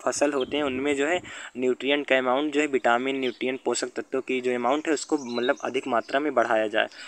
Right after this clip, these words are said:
ना कि रोगों की प्रतिरोधकता में सुधार किया जाए। तो ऑप्शन D जो है correct option हो जाएगा इस question का।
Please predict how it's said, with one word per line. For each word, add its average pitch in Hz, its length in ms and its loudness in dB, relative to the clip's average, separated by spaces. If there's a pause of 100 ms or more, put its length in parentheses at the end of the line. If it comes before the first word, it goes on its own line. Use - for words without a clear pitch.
(180)
ना 131 100 2
कि 147 160 0
रोगों 131 280 2
की 143 160 -2
प्रतिरोधकता 123 680 0
में 151 120 -2
सुधार 113 340 0
किया 113 240 -2
जाए। 110 180 0
तो 120 140 -2
ऑप्शन 120 320 0
D 131 160 -4
जो 139 120 -2
है 151 100 -4
correct 117 340 -2
option 113 280 -2
हो 120 60 -4
जाएगा 127 240 -2
इस 135 120 -4
question 110 360 -6
का। 107 180 -2